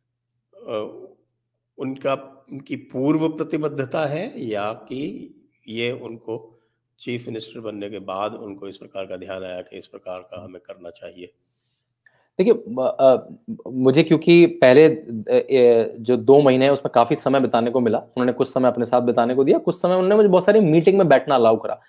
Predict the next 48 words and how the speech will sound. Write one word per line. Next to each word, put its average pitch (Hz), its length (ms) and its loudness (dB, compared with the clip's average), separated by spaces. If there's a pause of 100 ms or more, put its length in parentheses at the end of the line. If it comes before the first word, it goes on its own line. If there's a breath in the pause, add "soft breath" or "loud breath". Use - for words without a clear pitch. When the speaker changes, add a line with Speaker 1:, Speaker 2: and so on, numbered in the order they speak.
(400 soft breath)
Speaker 2:
तो 190 80 6
ये 165 160 6
बात 214 220 6
किसी 208 200 -2
को 240 80 0
नहीं 220 120 2
पता 170 180 4
होगी, 135 220 2
अ, 127 480 0
बहुत 131 260 0
कम 147 100 0
लोगों 151 240 2
को 135 80 0
पता 127 100 2
होगी, 139 140 2
मीडिया 139 280 0
में 139 100 -2
नहीं 131 220 0
आई 123 140 0
उतनी, 131 340 -8
उस - 120 -14
समय 131 360 -2
मीडिया 123 200 4
उतना 123 200 0
एक्टिव 123 240 -4
नहीं 131 140 0
हुआ 120 140 0
था 117 100 -2
योगी 110 200 -2
जी 110 80 -8
के 110 80 -8
पीछे। 113 180 -8 (520)
पहले 196 260 8
महीने 208 360 6
उन्होंने 208 260 2
पूरा 226 320 4
एजुकेशन 180 520 0
पे 185 60 -2
बिताया। 107 360 -4 (680)
एजुकेशन, 220 420 2
मतलब 202 200 6
एजुकेशन, 180 360 2
एजुकेशन 185 360 2
डिपार्टमेंट 170 380 2
नहीं, 156 140 -2 (440)
educating 208 380 4
the 220 100 6
ministers। 160 380 0